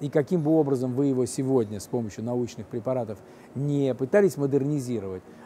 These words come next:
а, сущностно на генетическом уровне, он человек такой, какой он есть. И очень сложно будет его, да, естественными или псевдоестественными путями поддерживать, а, в положении человека, которому вечно сорок.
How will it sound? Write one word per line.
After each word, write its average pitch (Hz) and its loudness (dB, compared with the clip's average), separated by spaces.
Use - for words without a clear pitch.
а, 117 -2
сущностно 135 -2
на 117 -2
генетическом 135 -6
уровне, 104 -10
он 196 2
человек 143 0
такой, 147 2
какой 135 0
он 123 -6
есть. 110 -10
И 123 0
очень 135 0
сложно 165 4
будет 120 -2
его, 120 0
да, 110 -8
естественными 110 -2
или 113 -4
псевдоестественными 110 -4
путями 147 -2
поддерживать, 131 -2
а, 101 -8
в 95 -16
положении 120 -2
человека, 135 -4
которому 113 -6
вечно 123 -6
сорок. 104 -4